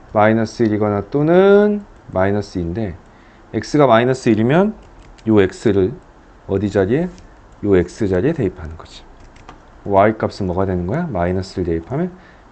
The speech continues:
마이너스 삼 플러스 일 마이너스 이. 또는 Y 값이 역시 마찬가지로 마이너스 일을 대입하면 마이너스 삼 플러스 이니까 마이너스 일이 되겠지. 자, 얘가 알파, 베타, 알파, 베타인데 문제에서는 알파 제곱, 베타 제곱이지?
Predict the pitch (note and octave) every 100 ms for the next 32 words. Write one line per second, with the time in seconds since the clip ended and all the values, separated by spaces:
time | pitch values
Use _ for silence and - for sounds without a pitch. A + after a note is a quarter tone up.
0 | - F#2 F#2+ F#2+ - G2 F2+ F#2+ F2 E2
1 | - F3+ D3 F2 D#2 - - D2+ - -
2 | - A#2+ B2+ E3 G3 G3 - - - -
3 | - G2+ G#2+ F#2 - - - G#2 - A#2+
4 | G2+ - A2 G2 A2+ F3+ F3+ - - -
5 | - F#2 G#2 G#2+ G#2+ - F#2+ F#2 F2+ F2
6 | A2+ B2+ E3 D#3 A2 F#2 G2 G2+ - -
7 | D#3+ E3+ E3+ - C3 A2+ - F2 E2+ -
8 | A#2+ E2 D#2+ D#2+ G2+ F#2+ F2+ D#2+ - -
9 | - _ _ - - - - - - C#3+
10 | D#3+ D3+ A2+ D#3+ - F#3+ E3 D3 - -
11 | D3 G#2+ - C3 A#2 A2 G2 G#2 F#2 G2
12 | G#2 G2+ G#2+ - G2 G#2 D#3 D3+ C#3 -
13 | - F#2+ F#2+ F2 - D3